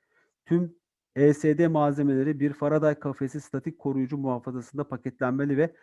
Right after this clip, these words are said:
taşınmalıdırlar. Faraday kafeslerinin örnekleri poşet üzerindeki bir E S D uyarı etiketi veya üstü örtülü bir iletken çanta ile mühürlenmiş statik koruyucu poşetlerdir. Üzerinde çalışmayan birimler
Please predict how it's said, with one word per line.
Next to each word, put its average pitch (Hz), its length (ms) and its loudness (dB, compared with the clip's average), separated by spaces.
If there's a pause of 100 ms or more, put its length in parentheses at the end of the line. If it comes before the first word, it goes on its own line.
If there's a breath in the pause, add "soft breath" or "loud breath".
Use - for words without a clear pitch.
(260 soft breath)
taşınmalıdırlar. 131 920 -2 (520)
Faraday 160 400 6
kafeslerinin 156 720 0
örnekleri 147 520 0
poşet 151 380 -6
üzerindeki 143 500 -2
bir 147 80 -2
E 135 180 -2
S 139 260 -2
D 151 100 -2
uyarı 143 280 2
etiketi 139 420 -4
veya 139 320 0 (380 soft breath)
üstü 143 300 -4
örtülü 143 480 0
bir 151 260 -2
iletken 139 400 0
çanta 151 360 -2
ile 139 200 0
mühürlenmiş 135 540 -4
statik - 340 -8
koruyucu 139 360 -4
poşetlerdir. 113 760 -6 (840)
Üzerinde 147 380 2
çalışmayan 156 600 0
birimler 143 460 0